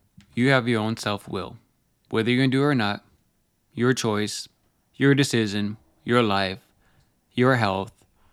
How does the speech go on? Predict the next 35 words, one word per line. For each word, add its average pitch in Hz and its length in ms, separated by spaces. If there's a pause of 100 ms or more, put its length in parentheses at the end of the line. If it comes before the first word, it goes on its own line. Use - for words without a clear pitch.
(300)
your 123 480 (120)
mental 98 540 (280)
health. - 300 (1400)
Choice 151 220
is 135 120
yours. 113 440 (960)
What 107 100
you 110 100
do 127 120
with 143 180
it, - 180 (300)
up 107 160
to 117 120
you. 95 220 (1040)
I 135 120
can 151 140
only 147 160
provide 127 320
you 127 120
the 123 60
information. 98 640 (460)
I 127 160
can 135 120
only 127 200
do 117 120
so 110 140
much 104 220
for 98 180
you. - 140 (960)
At 110 140
the 127 60
end 131 120
of 123 80
the 117 60 (180)
day, 117 60